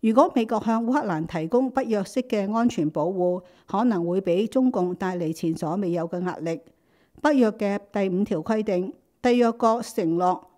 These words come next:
對任何一個成員國發動嘅武裝攻擊嘅時候，應該被視為係針對全體成員國嚟發動嘅武裝攻擊。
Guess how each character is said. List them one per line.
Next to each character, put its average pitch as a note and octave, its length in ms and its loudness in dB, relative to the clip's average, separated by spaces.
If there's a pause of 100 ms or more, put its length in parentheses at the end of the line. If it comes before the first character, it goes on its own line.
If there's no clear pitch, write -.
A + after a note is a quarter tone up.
(100)
對 C4 240 10
任 G#3 160 4
何 F3+ 200 0
一 C4+ 120 0
個 A#3+ 200 0
成 E3 280 0
員 D#3 180 -2
國 F#3+ 300 0
發 G3+ 180 -4
動 F3 320 -4
嘅 F#3+ 260 -2
武 F3 160 0
裝 A#3 280 2
攻 A#3 180 2
擊 A3+ 120 -4
嘅 G#3 140 -6
時 D#3+ 220 -4
候， E3+ 160 -4 (320)
應 A#3 140 2
該 A#3 160 2
被 F#3+ 180 -2
視 F3 180 -4
為 D#3+ 200 -2
係 F3+ 200 -4
針 A#3 240 0
對 F#3+ 200 -2
全 E3+ 200 -2
體 E3+ 160 -2
成 E3+ 220 -2
員 D#3+ 160 0
國 G3 320 -2
嚟 E3 160 -4
發 F#3+ 200 -2
動 F3+ 280 -6
嘅 F#3 240 -2
武 F3+ 140 -2
裝 A3+ 200 0
攻 A#3+ 220 2
擊。 B3 180 2